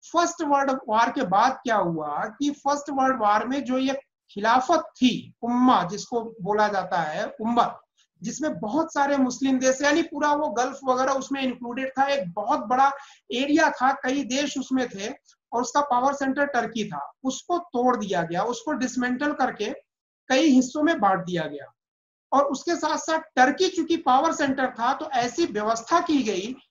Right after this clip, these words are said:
टर्की के जो खलीफा थे, उनको सौ साल के लिए बाहर भेज दिया गया कि आप टर्की में प्रवेश नहीं किया करेंगे,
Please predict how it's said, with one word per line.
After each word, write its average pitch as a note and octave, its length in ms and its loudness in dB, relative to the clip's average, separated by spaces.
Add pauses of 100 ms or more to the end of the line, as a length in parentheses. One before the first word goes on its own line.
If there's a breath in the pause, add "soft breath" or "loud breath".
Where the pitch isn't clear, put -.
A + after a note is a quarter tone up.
(200)
टर्की C4+ 300 4
के F4 80 0
जो E4 180 0
खलीफा D#4 500 2
थे, D#4+ 60 4
उनको D#4+ 280 0
सौ D4 220 2
साल D4+ 240 2
के D4+ 100 -6
लिए D4+ 140 -2
बाहर A3+ 360 2
भेज C4+ 200 0
दिया C#4+ 220 2
गया C#4 180 2
कि C#4 140 -4
आप C4 240 4
टर्की C4 320 2
में C4+ 140 2
प्रवेश B3+ 400 0
नहीं B3+ 160 2
किया B3+ 160 0
करेंगे, B3+ 480 0